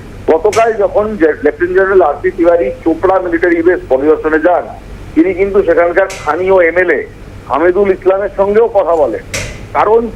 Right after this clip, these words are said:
যে কোনো জায়গার ফোর্টিফিকেশনের জন্য সেখানকার লোকাল সাপোর্ট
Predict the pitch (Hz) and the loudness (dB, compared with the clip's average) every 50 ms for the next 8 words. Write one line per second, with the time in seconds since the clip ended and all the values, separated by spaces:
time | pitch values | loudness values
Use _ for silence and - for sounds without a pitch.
0 | - - 175 185 180 - 202 220 233 233 247 247 240 247 180 170 175 175 190 196 | -2 0 2 2 2 2 0 2 2 4 2 2 2 2 2 2 2 2 2 2
1 | 208 - 233 - - - - - - - - - - - - - 147 156 - 247 | 2 0 -2 -4 -6 -14 -18 -20 -18 -18 -18 -18 -18 -18 -2 0 0 0 0 -2
2 | 233 196 240 214 226 208 - 185 185 175 165 - - 147 135 123 120 120 110 - | -2 -2 -2 -2 -2 -2 -2 0 0 0 -2 2 0 0 0 0 -4 -6 -4 -2
3 | 143 143 165 185 196 185 214 214 190 151 277 294 339 320 - 214 226 233 214 - | -2 0 0 0 0 0 0 0 0 0 0 0 0 2 2 2 2 2 2 2
4 | 202 - - - 220 - | 0 0 2 2 2 0